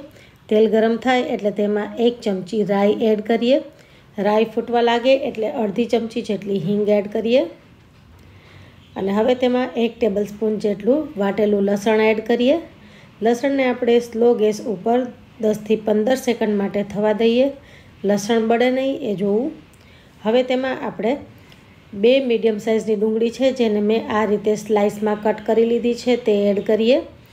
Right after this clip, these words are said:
અને ડુંગળીને પણ આપણે બે minute માટે સાતળવાની છે અથવા તો color change થાય ત્યાં સુધી. હવે તેમાં આપણે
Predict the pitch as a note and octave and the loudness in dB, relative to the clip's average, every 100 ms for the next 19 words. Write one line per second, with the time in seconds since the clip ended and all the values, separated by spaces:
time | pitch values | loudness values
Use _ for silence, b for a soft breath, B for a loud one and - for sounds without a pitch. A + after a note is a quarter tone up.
0 | B B B A3 A#3+ A#3+ B3+ C4 C4 B3+ | B B B 0 2 4 4 4 2 0
1 | B3+ B3+ - A3 G#3 G#3 G3+ F#3+ A#3+ A#3+ | 0 -4 -2 -8 -2 -2 0 4 4 4
2 | G#3+ G3+ G3+ G3 F#3+ F#3 C#4+ F4 - - | 0 -2 -4 -4 -4 0 -2 -2 -10 -4
3 | G3 G3+ G#3 A3 A3+ A#3 A3+ B3+ C#4 - | -4 0 2 2 2 -2 -2 -4 -2 -4
4 | A3 G3 G3+ G3+ G#3+ G#3+ G3+ G#3 G3+ A3 | -8 -4 -4 -2 -4 -2 0 0 0 -2
5 | G#3+ - A#3 A#3 A#3+ A#3 A3+ A#3 C#4 D#4+ | -2 -2 -2 -2 0 -2 0 -2 0 -4
6 | - B B B B B - A3 C4+ C4+ | -10 B B B B B -2 2 2 0
7 | A#3+ A#3+ A#3 G3+ G3 G#3 A#3 | -2 -4 -6 -8 -4 -2 -2